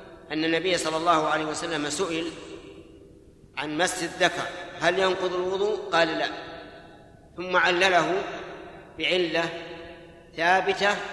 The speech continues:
لا تتغير، وقال: "إنما هو بضعة منك"، أي جزء منك. فكما أن الإنسان لو مس بيده رجله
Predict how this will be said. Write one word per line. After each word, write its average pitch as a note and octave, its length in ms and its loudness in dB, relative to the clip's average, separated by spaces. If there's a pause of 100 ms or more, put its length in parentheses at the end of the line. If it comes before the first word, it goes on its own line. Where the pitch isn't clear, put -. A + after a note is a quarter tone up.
(100)
لا F#3 120 4
تتغير، D3+ 560 -4 (1000)
وقال: E3+ 340 4
"إنما E3+ 500 2
هو F3 220 0
بضعة E3+ 480 2
منك"، D3+ 460 -4 (840)
أي F#3+ 120 2
جزء F3+ 320 0
منك. D#3 300 0 (960)
فكما F3+ 400 0
أن E3+ 100 2
الإنسان D#3+ 460 -2 (680)
لو D#3 140 0
مس E3 320 0
بيده D3+ 600 -2
رجله D3 280 0